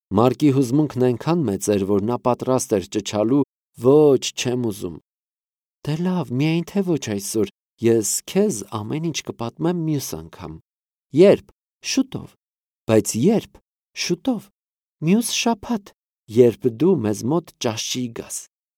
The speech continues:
Շաբաթն անցավ։ Եվ ահա այսօր երեկոյան Մարկը հույս ուներ Նոեմիին տեսնելու։ Տղան ապրում էր միայն այդ րոպեի հույսով։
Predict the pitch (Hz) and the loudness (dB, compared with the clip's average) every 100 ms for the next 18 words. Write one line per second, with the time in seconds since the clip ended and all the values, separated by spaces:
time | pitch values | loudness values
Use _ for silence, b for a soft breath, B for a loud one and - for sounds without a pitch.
0 | _ _ _ _ _ _ _ _ _ _ | _ _ _ _ _ _ _ _ _ _
1 | _ _ _ _ _ - - 123 - 165 | _ _ _ _ _ -8 2 2 4 -2
2 | 165 127 117 - 82 65 _ _ _ _ | 0 -2 -2 -8 -14 -16 _ _ _ _
3 | _ _ _ _ _ 90 110 123 180 160 | _ _ _ _ _ 4 4 4 2 2
4 | 123 - 156 175 160 143 117 113 104 110 | 2 0 4 4 2 4 4 4 4 4
5 | 107 123 170 170 131 131 135 110 117 120 | 4 4 2 2 0 0 -2 -2 -4 -4
6 | 117 117 120 101 95 95 92 92 101 104 | -4 -2 -2 -2 -2 -4 -6 -6 -6 -6
7 | 101 101 - 98 90 80 78 _ _ _ | -8 -8 -6 -8 -8 -10 -14 _ _ _
8 | _ _ _ _ _ _ 95 120 123 113 | _ _ _ _ _ _ -2 0 0 0
9 | 123 123 110 101 101 107 110 101 101 98 | -2 0 -2 -2 -2 -2 -2 -4 -2 -2
10 | 101 98 101 104 107 92 80 - - | -2 -2 -4 -4 -6 -8 -12 -12 -16